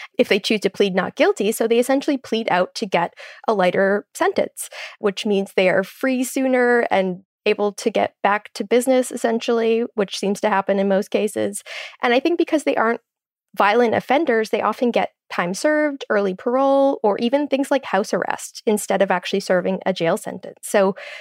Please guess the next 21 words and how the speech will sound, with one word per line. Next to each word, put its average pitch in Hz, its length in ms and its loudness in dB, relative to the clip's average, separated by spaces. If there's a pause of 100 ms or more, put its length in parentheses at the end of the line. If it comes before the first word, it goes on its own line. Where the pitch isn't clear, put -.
(160)
I 220 100 0
think 277 220 0
it's - 160 -8
just - 400 -2 (500)
not 208 420 4
seen 202 340 -2
to - 100 0
be 202 680 0 (880)
maybe 202 340 2
a 202 100 0
good 190 420 0 (240)
use 196 480 -4
of, 180 500 -2 (220)
you 220 100 4
know, 175 120 -2
court - 340 0
resources - 500 -4
because 196 340 -6
of 185 120 -10
those 170 200 0
reasons. - 640 -8